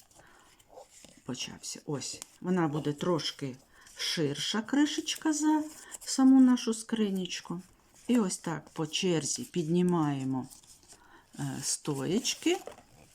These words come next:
і обплітаємо. Продовжуємо плести до тої висоти,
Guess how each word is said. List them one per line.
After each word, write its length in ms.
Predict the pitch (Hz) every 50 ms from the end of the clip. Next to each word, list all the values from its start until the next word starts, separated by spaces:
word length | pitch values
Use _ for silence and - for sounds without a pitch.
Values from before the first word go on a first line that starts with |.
| - - - - - - - - _
і 180 | 359 403 440 427 - - -
обплітаємо. 920 | 311 311 311 - - 202 202 196 - - 151 139 135 135 131 131 127 127 127 - - - - - - - - - - - _ - - - - - _ _ - - - - - - - - - - - - - - - - - - - - - - - - - - - - - - -
Продовжуємо 880 | - 175 175 160 170 165 151 143 135 135 147 139 139 131 135 135 135 -
плести 520 | - 135 135 131 - - - - 247 311 370 - - - - - - - _ _ - - - - - - - -
до 180 | 151 165 175
тої 400 | 175 - 196 185 170 147 143 143
висоти, 720 | 139 143 156 147 - - 143 135 - - 190 240 330 381